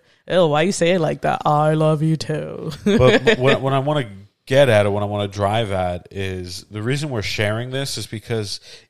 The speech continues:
Speaker 2: it's okay to admit that you're going through it, right? You're not the only ones.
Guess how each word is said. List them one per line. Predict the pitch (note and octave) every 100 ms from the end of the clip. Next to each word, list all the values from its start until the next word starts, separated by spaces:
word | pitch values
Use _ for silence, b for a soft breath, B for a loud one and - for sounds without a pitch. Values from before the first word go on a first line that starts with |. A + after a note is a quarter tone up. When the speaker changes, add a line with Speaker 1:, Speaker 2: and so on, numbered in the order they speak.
| -
Speaker 2:
it's | C3+ -
okay | C3 A#2 - B2+ C3 A#2 G#2 D#2
to | - A#2
admit | G#2 F#2+ A2+ A2
that | G#2
you're | F#2 F#2+
going | F2 G2 G#2 F2+
through | - F2 E2
it, | E2 - B B B -
right? | G#2 G#2 -
You're | G#2 A2+
not | A2 B2+ C3
the | A#2+ A2
only | A2 A2
ones. | G#2+ A2 G2+